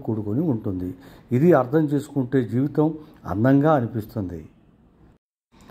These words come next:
ఒక వ్యక్తి సంతోషంగా ఉన్నాడంటే కారణం అతని జీవితంలో అన్నీ అతనికి అనుకూలంగా జరిగాయని కాదు, తన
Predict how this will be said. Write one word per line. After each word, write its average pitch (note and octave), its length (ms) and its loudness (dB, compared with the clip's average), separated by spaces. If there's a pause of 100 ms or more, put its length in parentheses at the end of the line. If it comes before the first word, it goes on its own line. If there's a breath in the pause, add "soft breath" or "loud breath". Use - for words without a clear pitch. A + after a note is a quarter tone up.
(800 loud breath)
ఒక A#2+ 220 4
వ్యక్తి C3+ 360 2
సంతోషంగా D#3 680 2 (100)
ఉన్నాడంటే A#2+ 580 0
కారణం D3 460 -2 (540 loud breath)
అతని B2 340 4
జీవితంలో D#3+ 500 4 (100)
అన్నీ D3+ 280 2 (220)
అతనికి C3+ 300 -2
అనుకూలంగా D3 500 0 (100)
జరిగాయని C3 460 2
కాదు, A2 280 0 (840 soft breath)
తన C#3 140 6